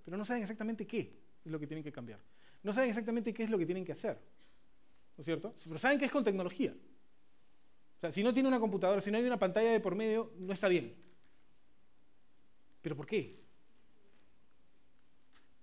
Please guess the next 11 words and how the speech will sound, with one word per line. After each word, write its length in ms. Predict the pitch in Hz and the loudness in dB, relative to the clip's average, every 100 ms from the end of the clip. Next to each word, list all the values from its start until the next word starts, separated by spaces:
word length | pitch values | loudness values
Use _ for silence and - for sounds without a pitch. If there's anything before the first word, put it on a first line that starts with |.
| - - - - - - - - - - - - - - - - - - | -20 -20 -20 -20 -20 -20 -20 -20 -20 -20 -20 -20 -20 -20 -20 -20 -20 -12
¿No? 180 | 190 311 - - - - - - - - - - | -10 -10 -12 -20 -20 -20 -20 -20 -20 -20 -20 -8
Entonces 280 | - 220 240 | 0 2 2
estas 200 | 247 254 | 2 2
desigualdades 540 | 233 214 180 196 226 | 4 4 6 8 8
se 80 | 226 | 6
manifiestan 460 | 180 160 202 226 208 | -2 -2 -2 -2 -2
en 120 | 160 | -2
el 80 | 147 | -2
mundo 260 | 180 196 | -2 -2
real. 400 | 190 139 139 107 - - - - - - - - - - - | -2 -2 -2 -4 -10 -18 -20 -20 -20 -20 -20 -20 -20 -20 -16
¿Ya? 180 | 131 214 | -12 -12